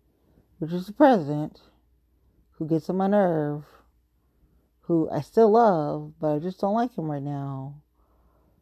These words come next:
is playing folk. But he's been playing folk for years, for years, for years. He's just, Donald is just, he is just a mess. He, he is a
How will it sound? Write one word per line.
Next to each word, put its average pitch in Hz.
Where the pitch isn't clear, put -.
is 196
playing 240
folk. -
But 139
he's 143
been 147
playing 160
folk 156
for 165
years, -
for 156
years, -
for 202
years. 185
He's 330
just, -
Donald 233
is 156
just, -
he 208
is 175
just 147
a 156
mess. -
He, 170
he 269
is 196
a 156